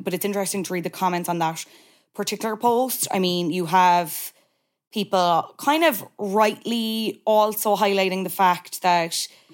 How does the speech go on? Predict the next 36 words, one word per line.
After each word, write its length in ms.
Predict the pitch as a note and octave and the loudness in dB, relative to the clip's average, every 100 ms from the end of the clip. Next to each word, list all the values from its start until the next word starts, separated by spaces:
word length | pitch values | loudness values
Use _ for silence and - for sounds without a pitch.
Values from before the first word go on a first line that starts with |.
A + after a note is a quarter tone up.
| _ _ _ _ _ | _ _ _ _ _
Leah 320 | G3+ G3+ G3 F3+ | -4 0 2 2
is 180 | F3 | -2
talking 720 | - - - G3 G3 G3 F#3+ F#3 | -8 -4 2 4 4 0 -2 -2
about 580 | F3+ F3+ F3 F3 E3+ - | 2 2 4 0 -4 -4
being 180 | F#3 F#3 | -4 -4
treated 300 | - F#3 F3+ | -4 -2 -2
unfairly, 580 | F3 F#3 F3 F3 E3+ | -2 -2 -2 -2 -2
but 140 | E3 E3+ | -4 -4
then 120 | F3+ | -4
she 160 | - F#3 | 0 0
also 240 | E3+ F3+ | 0 -2
went 120 | F3 | -2
on 120 | F3 | -2
to 80 | E3+ | -2
sign 180 | - F3 | -4 -4
up 100 | E3 | -2
to 80 | D#3+ | -4
Ultimate 260 | E3+ E3+ | -4 -6
Girls 320 | E3+ F3 E3+ E3+ | -4 -4 -4 -6
Trip. 500 | - F3+ E3+ E3+ - - _ _ _ _ | -2 0 0 -4 -18 -20 _ _ _ _
You 160 | F3 | -2
have 140 | F3+ - | -2 0
others 560 | F#3 F#3 F3 F3 F3 | 0 0 0 -2 -4
kind 220 | - F#3 E3+ | -4 -2 -2
of 80 | |
talking 440 | D#3+ F3 E3+ F3 E3 | -2 0 0 -2 -4
about 480 | D#3+ E3+ E3 D#3+ D3+ - - - - - - A#2+ | 0 0 0 -4 -4 -6 -8 -20 -20 -14 -12 -8
comparing 480 | - G#3+ G#3 F#3+ F#3 | -4 -2 0 2 2
Andy 220 | F3+ F#3 | 2 0
Cohen 300 | - A3 G#3 | -4 -2 -2
supporters 580 | - G3 F#3 F3+ F3 - | 0 0 2 0 -4 -4
to 440 | - F#3+ F#3 E3+ - _ | -2 0 -2 -6 -12 _
Swift 380 | - A#3 A3 A3 | -4 0 0 -2
supporters 640 | - G3+ A3 G#3 G#3+ G#3+ | -4 2 2 2 0 -4
in 180 | - F#3 | -4 -4
how 520 | F3 F3+ E3 D#3+ E3 | 0 2 2 0 -4